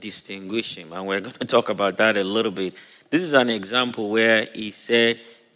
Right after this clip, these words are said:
"James was there and all the elders." So it was James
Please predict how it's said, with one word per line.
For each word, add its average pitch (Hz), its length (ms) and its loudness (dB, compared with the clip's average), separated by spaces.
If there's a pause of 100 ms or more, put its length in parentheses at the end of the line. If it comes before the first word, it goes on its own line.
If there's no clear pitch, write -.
"James 151 400 2
was 113 300 0
there 139 400 6 (920)
and 98 140 -2
all 104 180 2
the 92 220 -6
elders." - 520 -8 (100)
So 101 240 -6
it 98 120 -2
was 98 260 -4
James 127 500 -2